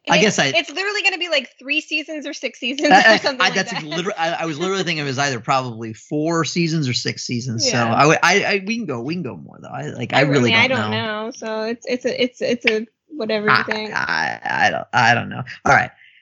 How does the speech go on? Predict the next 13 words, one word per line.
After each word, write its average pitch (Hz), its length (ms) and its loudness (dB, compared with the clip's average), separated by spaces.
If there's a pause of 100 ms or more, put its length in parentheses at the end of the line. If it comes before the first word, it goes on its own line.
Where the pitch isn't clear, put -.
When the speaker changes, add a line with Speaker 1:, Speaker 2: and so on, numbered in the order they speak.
(140)
Speaker 1:
it, 143 160 -2
it 165 140 4
had 185 220 4
to 156 80 2
run 139 200 -2
lo-, 123 260 -6
longer 123 340 -4
than 113 120 -8
Veronica's 107 460 -8
Closet. 113 480 -8 (800)
So 139 100 0
Speaker 2:
All 135 60 4 (260)
right, 214 300 -2